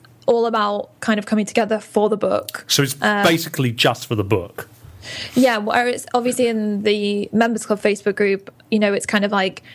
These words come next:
Speaker 1: ask anything.
Speaker 2: Sure.
Speaker 1: W-, w-, it's more focused around, like, us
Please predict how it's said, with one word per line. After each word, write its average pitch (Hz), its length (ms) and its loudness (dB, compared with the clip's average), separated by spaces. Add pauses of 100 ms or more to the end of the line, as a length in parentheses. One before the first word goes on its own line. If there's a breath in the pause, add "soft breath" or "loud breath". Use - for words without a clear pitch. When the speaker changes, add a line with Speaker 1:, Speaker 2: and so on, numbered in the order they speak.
(200 loud breath)
Speaker 1:
ask - 220 -4
anything. 208 960 0
Speaker 2:
Sure. - 220 0
Speaker 1:
W-, - 140 -4
w-, 107 200 0
it's - 280 -8
more 240 240 4
focused 220 300 -2
around, 208 200 0
like, 202 260 -4 (200)
us 202 200 2